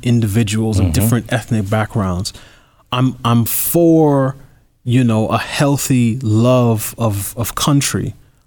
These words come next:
Speaker 1: Um, I'm, I'm for a healthy, productive culture. I'm for the expression of public morality. Um, off air, we were talking about, you know, I, I had a book of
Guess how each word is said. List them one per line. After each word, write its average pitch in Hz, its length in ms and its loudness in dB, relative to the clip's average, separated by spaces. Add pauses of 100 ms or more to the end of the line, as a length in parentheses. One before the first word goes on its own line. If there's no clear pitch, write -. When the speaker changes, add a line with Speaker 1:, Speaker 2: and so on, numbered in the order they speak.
(100)
Speaker 1:
Um, 104 480 -2 (500)
I'm, 123 180 0
I'm 123 140 0
for 139 600 2
a - 140 -4
healthy, 151 480 0
productive 127 680 -2
culture. 180 340 -2
I'm 120 140 2
for 143 500 2 (320)
the 123 80 0
expression 143 460 -2
of 113 140 -4
public 131 360 -2
morality. 123 680 0 (540)
Um, 104 320 -2 (720)
off 139 220 0
air, 143 100 4
we 135 100 6
were 123 100 4
talking 131 420 0
about, 117 320 2
you 139 80 4
know, 120 60 2
I, 117 200 0
I 120 40 0
had 120 120 2
a 107 40 -2
book 127 300 2
of 107 140 -2